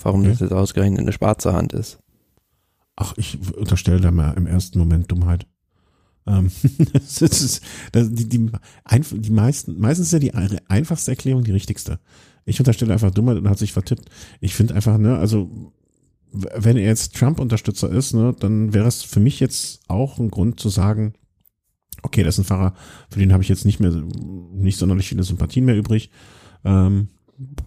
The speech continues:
Speaker 2: also, ne, ist halt, ist halt nicht mein Ding. Ähm, aber ob das jetzt, ne, ja, mein Gott, ich würde dann als, äh, die Journalistin oder als, äh, äh,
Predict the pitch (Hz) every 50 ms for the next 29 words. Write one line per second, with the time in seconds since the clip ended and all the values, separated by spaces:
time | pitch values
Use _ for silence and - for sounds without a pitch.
0 | - - - - - - - - - - - - _ - _ _ _ _ _ _
1 | _ _ _ 113 101 95 101 104 90 95 101 110 123 123 - - 98 101 104 -
2 | 90 - - - _ 110 - - 98 98 - - - - - - 95 101 107 -
3 | 95 87 95 113 107 95 85 - - - - - - - - - - _ _ -
4 | 101 95 95 92 92 92 95 92 92 92 92 95 95 95 95 95 95 - _ _
5 | _ _ _ _ _ _ _ _ _ _ _ _ _ _ _ _ _ _ _ _
6 | _ _ _ _ _ _ _ _ _ _ - - - 104 92 76 65 - - 107
7 | - - 90 - - - - - - _ _ - 107 101 98 92 95 101 107 110
8 | 110 120 117 110 104 - 95 95 - 98 104 104 104 95 - - - - 101 -
9 | - - - _ _ _ _ _ _ _ _ _ _ _ _ _ _ _ _ _
10 | _ - 98 104 - 117 110 - - - - 92 - - 120 113 110 110 107 98
11 | 73 98 101 98 92 - - 98 98 95 98 98 104 107 90 - 95 92 98 101
12 | 117 - - - 123 120 117 107 - 98 104 101 107 101 90 - 82 85 87 95
13 | 92 - - - - - 90 87 92 92 95 92 90